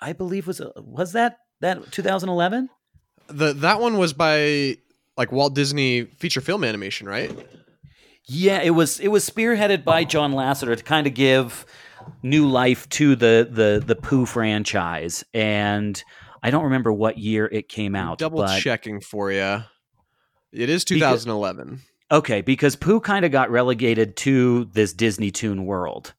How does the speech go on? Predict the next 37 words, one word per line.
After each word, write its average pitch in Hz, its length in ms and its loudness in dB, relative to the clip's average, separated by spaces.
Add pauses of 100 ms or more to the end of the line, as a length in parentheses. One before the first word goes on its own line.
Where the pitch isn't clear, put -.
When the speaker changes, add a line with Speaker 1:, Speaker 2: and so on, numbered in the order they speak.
(140)
Speaker 1:
for 110 300 2
a 98 40 2
Speaker 2:
Mm-hmm. 104 100 -6
Speaker 1:
very 107 280 2
long 101 300 -2
time, 95 240 -4
that 92 100 -6
it 101 40 -6
was 101 140 -6
just 101 240 -8
like, 101 180 -4
"Well, 127 100 -2
let's 123 160 -2
put - 220 -6
these 113 180 -2
out. 104 220 -2
The 107 80 -8
kids 117 260 -4
will 113 140 -4
love 98 200 0
'em, 98 320 -4
and 101 140 -6
it 98 60 -4
will 98 120 -4
tie 101 300 -4
into 98 300 -6
what 98 160 -4
we're 101 100 -4
doing 92 220 -4
on 92 80 -6
the 92 80 -8
Disney 90 320 -6
Channel, 87 420 -10
the 87 240 -12
end." - 400 -18 (640)
Speaker 2:
Yeah, 117 300 2
Speaker 1:
And 113 200 -2